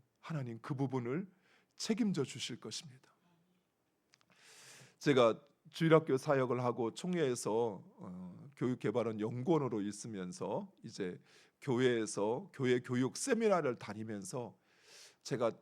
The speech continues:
우리 부모님들, 학부모님들에게 간절히 부탁했던 게 있어요. 그게 뭐냐면 어설프게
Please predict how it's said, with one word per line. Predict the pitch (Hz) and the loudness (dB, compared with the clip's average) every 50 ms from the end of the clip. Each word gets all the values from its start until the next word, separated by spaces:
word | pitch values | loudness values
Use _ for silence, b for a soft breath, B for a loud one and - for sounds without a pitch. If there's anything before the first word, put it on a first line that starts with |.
| _ | _
우리 | - 127 123 117 | -10 -8 -8 -8
부모님들, | - - 151 143 147 170 180 151 131 - 117 92 98 | -6 -4 0 4 4 4 4 4 0 -2 -4 -6 -6
학부모님들에게 | 127 - 240 - - 262 220 214 190 175 156 139 131 127 117 107 131 123 117 101 - | -8 -10 -12 -6 -4 0 0 2 0 0 -2 -4 -4 -6 -6 -6 -4 -6 -6 -6 -10
간절히 | - - - 180 151 156 165 160 170 175 | -12 -14 -12 -8 -8 -6 -4 -4 -6 -6
부탁했던 | 180 - - 139 - 156 151 156 - - - - 117 107 104 | -10 -12 -18 -8 -4 -4 -4 -2 -2 -4 -4 -4 -8 -6 -6
게 | 104 95 | -8 -8
있어요. | 95 92 - - - 151 147 131 _ _ _ _ _ _ _ _ _ _ _ | -8 -10 -14 -18 -20 -20 -20 -20 _ _ _ _ _ _ _ _ _ _ _
그게 | _ - 123 127 113 | _ -12 -8 -8 -8
뭐냐면 | 104 104 104 104 107 101 98 98 101 120 104 92 _ _ B B B B B B B B B B B B B B B B B B B | -8 -8 -10 -8 -8 -8 -8 -8 -8 -8 -8 -12 _ _ B B B B B B B B B B B B B B B B B B B
어설프게 | - 131 151 151 - 196 190 - - 185 165 151 139 117 120 123 117 104 | 4 4 4 10 10 8 8 8 2 -2 4 4 4 4 4 0 -2 -6